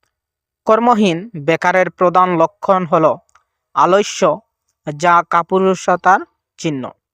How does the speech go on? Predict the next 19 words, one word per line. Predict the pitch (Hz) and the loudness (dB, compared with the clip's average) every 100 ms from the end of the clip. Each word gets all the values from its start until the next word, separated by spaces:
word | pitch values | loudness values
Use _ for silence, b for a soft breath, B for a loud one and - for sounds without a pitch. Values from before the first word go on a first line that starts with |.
| _ _ _ _ _ _ _ _ - | _ _ _ _ _ _ _ _ -2
আলস্যর | 175 208 - 240 | 0 0 2 0
কারণে | - 180 175 151 - _ _ _ _ _ _ _ _ _ _ _ _ _ _ _ _ _ _ _ _ _ _ _ _ _ _ _ _ _ _ _ _ _ _ _ _ _ _ _ _ | 2 -2 -2 -6 -10 _ _ _ _ _ _ _ _ _ _ _ _ _ _ _ _ _ _ _ _ _ _ _ _ _ _ _ _ _ _ _ _ _ _ _ _ _ _ _ _
সে | - 208 | -4 0
নতুন | 214 180 - 233 | 2 2 0 -2
কিছু | 247 226 - 247 | -2 -4 -2 -2
করতে | 190 165 - 262 254 - - 147 | 0 0 2 2 0 -10 -14 -4
ভয় | 160 180 175 | 2 2 2
পায়, | - 127 120 160 _ _ _ - | 0 -4 -6 -16 _ _ _ -4
চেষ্টা | 190 - 175 | -4 -2 -2
করতে | 170 160 170 | -2 0 -4
চায় | - 151 147 | -2 -2 0
না | 147 143 | 0 0
এবং | 143 147 135 151 _ _ _ | 0 0 0 -4 _ _ _
নিজের | 156 160 175 175 | -8 -2 0 0
সম্ভাবনাকে | - 170 180 180 180 170 175 160 175 - _ 185 254 - _ _ _ - | -2 -2 2 2 2 0 -2 -2 -6 -16 _ -4 -4 -6 _ _ _ -4
কাজে | 165 165 180 | -2 0 2
লাগাতে | 165 170 180 | 2 0 0
পারে | 202 147 143 | 0 0 0
না। | 139 | -2